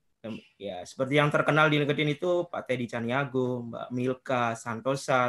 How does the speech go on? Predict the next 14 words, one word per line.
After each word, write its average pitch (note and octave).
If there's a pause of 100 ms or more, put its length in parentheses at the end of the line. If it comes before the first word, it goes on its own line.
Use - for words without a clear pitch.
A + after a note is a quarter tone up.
terus A2+
ada A2 (1160)
Pak G#2+
Peter B2+
Febrian. C3+
Nanti C#3+
dari D#3
situ D3+
akan D3
berkembang. C3+
Terus B2+
juga C#3+ (1500)
saya F3
sudah D3+